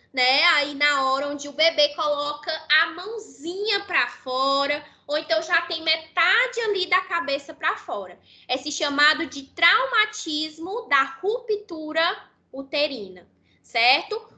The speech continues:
Muitas vezes, gente, quando causa essa ruptura uterina, quando o colo do útero ele se abre, não só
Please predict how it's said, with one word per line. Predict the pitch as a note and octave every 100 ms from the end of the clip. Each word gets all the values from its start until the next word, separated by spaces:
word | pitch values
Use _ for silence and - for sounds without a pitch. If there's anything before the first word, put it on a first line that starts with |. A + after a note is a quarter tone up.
| -
Muitas | F4+ B4+ B4 F#4+ -
vezes, | B3 C#4+ F#4 G4+ F4+
gente, | D4+ C#4 -
quando | - F4 F#4 G#4
causa | - D#4 B3 A#3+ B3+ C4 D4 - - -
essa | D#4+ G4+ G#4+ G#4
ruptura | F4+ F4 _ D4+ C#4+
uterina, | C#4+ C#4 A#3 A#3 B3
quando | - B3+ C4+
o |
colo | - D#4+ E4+ G4+
do | F4+ D#4+
útero | D4 C#4 C4
ele | B3+
se | B3+ -
abre, | A#3 C4+ D4+ A#3 - _ _ -
não | F4 C#5+
só | - -